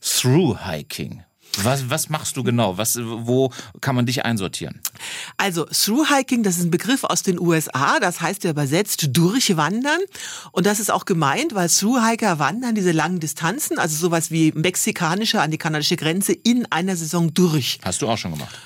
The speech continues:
Speaker 2: Äh, nicht nur einmal, dreimal,
Speaker 1: Oh,
Speaker 2: <laughs> weil es so
Speaker 1: Entschuldigung.
Speaker 2: schön war, ne? Und, äh, das ist die Abgrenzung zu Section Hiking,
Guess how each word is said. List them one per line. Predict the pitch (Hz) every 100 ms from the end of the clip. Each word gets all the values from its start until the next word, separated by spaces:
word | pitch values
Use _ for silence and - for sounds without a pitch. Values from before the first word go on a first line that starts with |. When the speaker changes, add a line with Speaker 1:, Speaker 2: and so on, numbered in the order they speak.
| -
Speaker 2:
Äh, | - - _ -
nicht | 170 165
nur | -
einmal, | 147 139
dreimal, | 120 135 147 233 277 -
Speaker 1:
Oh, |
Speaker 2:
<laughs> | 110
weil |
es | 190
so | -
Speaker 1:
Entschuldigung. | 165 - 175
Speaker 2:
schön | 156 180 208
war, | 233
ne? | 190 247 - - - 339 269
Und, | - 214 220 208
äh, | - 196 196
das | 196 226
ist | 285 -
die | -
Abgrenzung | 233 226 220 208
zu | 196 180
Section | - 311 - 226 165
Hiking, | 147 180 277 294